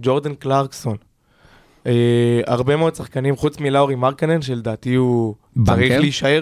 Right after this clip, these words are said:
Speaker 1: ביוטה
Speaker 2: מהמם.
Speaker 1: ולבנות את הקבוצה הבאה. אה, יש הרבה מאוד שחקנים שהם בינוניים ויכולים לעזור לקונטנדרית.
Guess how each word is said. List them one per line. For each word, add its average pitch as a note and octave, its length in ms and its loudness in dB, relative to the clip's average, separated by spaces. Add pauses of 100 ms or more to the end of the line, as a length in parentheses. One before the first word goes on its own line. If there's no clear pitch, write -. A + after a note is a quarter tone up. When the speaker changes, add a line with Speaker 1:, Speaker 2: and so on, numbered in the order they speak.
Speaker 1:
ביוטה D#3 460 -2 (200)
Speaker 2:
מהמם. G#2+ 280 4
Speaker 1:
ולבנות B2 460 0
את C3+ 80 -6
הקבוצה B2 360 -6
הבאה. A#2+ 280 0 (840)
אה, A#2 320 0
יש C#3 160 0
הרבה D3 140 -2
מאוד D3 140 -2
שחקנים C#3 400 -2
שהם C3+ 260 -2
בינוניים A#2+ 680 0
ויכולים A#2+ 380 -2
לעזור A#2+ 240 0
לקונטנדרית. D#3 680 -4